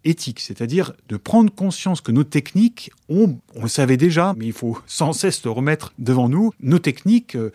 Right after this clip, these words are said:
nous changent énormément, nous changent notre rapport à la réalité, notre rapport les uns aux autres, en bien comme en mal. On revient, vous disiez rapidement tout à l'heure, vous citiez le nom de John Kennedy. Ce que John Kennedy disait en soixante et un, au moment de lancer la course à la Lune, on rentre dans un nouveau domaine qui s'appelle l'espace.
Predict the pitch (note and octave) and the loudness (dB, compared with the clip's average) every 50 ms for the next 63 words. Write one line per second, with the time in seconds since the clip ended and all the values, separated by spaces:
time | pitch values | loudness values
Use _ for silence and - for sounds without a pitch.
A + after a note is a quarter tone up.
0 | - - _ - B2+ E3 G3+ - - - A#3 A3+ E3 D3+ C#3+ C3+ A#2+ A#2 A#2 B2 | -12 -18 _ 0 4 4 4 4 4 2 2 2 2 2 2 2 2 0 0 0
1 | - A3+ A3 E3+ G#2+ - - B2 C#3+ C#3 - - F#3+ A#3 B3 G#3+ F3 C3 A#2 - | 0 0 0 -2 -6 -6 -2 0 0 2 2 2 4 4 4 4 4 2 0 -2
2 | C3 A2 A#2+ A#2+ A#2 - F#3 F#3 E3+ D3 C3 A#2 A#2+ A#2+ A2+ G2+ - - F3+ G#3 | -4 -4 -4 -4 -2 -2 -2 0 0 0 -2 -2 -2 -4 -4 -4 -4 -2 -2 -2
3 | G3 D#3+ - - G#2+ A#2+ B2+ B2 - D#3+ D3+ C#3 A#2+ G#2+ G#2+ A2 G#2+ A2 G#2+ C3+ | -2 -4 -6 -8 -6 -6 -6 -4 -2 -2 -2 -2 -2 -4 -4 -6 -6 -6 -4 -4
4 | F#3+ A3+ A3+ - - _ - - D3 D#3+ C#3 D#3+ G#3 G3+ E3+ - - C#3 B2 A#2+ | -2 -4 -4 -6 -10 _ -2 0 2 2 4 4 4 4 4 4 2 2 4 4
5 | A#2 A#2+ A#2+ A#2+ A#2 G#2 F2+ E2 - - - - A2 A2 G#2+ F#2+ A2 G#2 A2 C#3 | 4 4 4 2 0 -4 -6 -12 -18 -20 -18 -16 -16 -14 -12 -10 -8 -4 -2 0
6 | C3+ A2 G2+ F2+ F#2+ G2 F#2 A2+ A2 G2+ A2+ A2+ - - A#2 A2+ B2 A#2+ - - | 0 -2 -4 -8 -12 -10 -8 -8 -6 -6 -6 -8 -8 -6 -4 -4 -4 -4 -6 -8
7 | - G#2 A2 A#2 G#2 G2 - - - - - G2 F#2+ G2 A#2+ B2 G#2 G#2+ G2 F#2+ | -8 -4 -4 -4 -4 -6 -10 -16 -14 -12 -10 -8 -4 -2 -2 -2 -2 -4 -8 -10
8 | G2 A2+ A#2 A2 G#2+ - G#2+ G2 F#2+ F#2+ G#2+ D3+ F#3+ G3 - - - - D3+ B2+ | -6 -4 -4 -4 -4 -4 -8 -8 -8 -8 -6 -6 -6 -6 -8 -8 -4 -2 -2 0
9 | C3+ - A#2 D3 E3+ - - B2+ B2+ D3 C#3+ F3 G#3 F#3+ D3 A#2 C#3 D#3+ G3+ F#3+ | 0 -2 -2 -2 -2 -2 -2 -2 -2 0 0 2 0 0 0 -2 -2 -2 0 0
10 | D#3+ - - F#3 - - F#3 - - G#3 G#3+ G#3 E3+ D#3+ F#3 G3 E3 D#3+ D#3+ F#3 | 0 -2 -2 -4 -2 -4 -4 -2 -2 0 0 2 2 2 2 2 2 2 2 2
11 | G#3 G#3+ - - A3 G3+ F#3 D#3+ - - - - E3+ D#3 D#3+ E3 F#3 G3+ D#3+ A#2+ | 2 2 0 2 0 2 0 0 -2 -6 -8 -6 -4 -2 -2 0 0 0 0 -2
12 | - - D#3+ E3+ D3+ D#3+ A3+ B3+ B3+ A#3 F#3 F3+ F#3 F3 D3 E3+ E3 F3 F3+ E3+ | -2 -2 -2 0 2 4 4 4 4 4 4 2 0 0 0 0 0 2 2 0
13 | F3+ D3 D3+ E3 F#3+ G3+ F#3 - E3+ D3 - D#3 C#3+ C#3 C#3+ B2+ - - - A2+ | 0 0 0 0 -2 -2 -4 -6 -6 -4 -2 -2 0 0 -2 -2 -6 -8 -10 -12
14 | G#2+ - - - | -12 -12 -16 -20